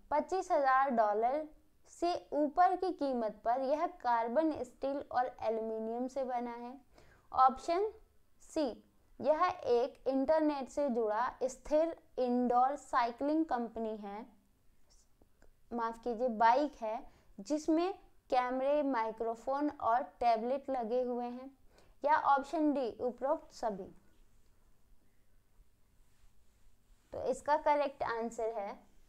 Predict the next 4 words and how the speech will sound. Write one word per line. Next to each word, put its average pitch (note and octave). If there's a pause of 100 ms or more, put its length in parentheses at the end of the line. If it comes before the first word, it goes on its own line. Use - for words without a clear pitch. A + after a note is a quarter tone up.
(1600)
ऑप्शन B3
डी, A3+ (460)
उपरोक्त C#4
सभी, G#3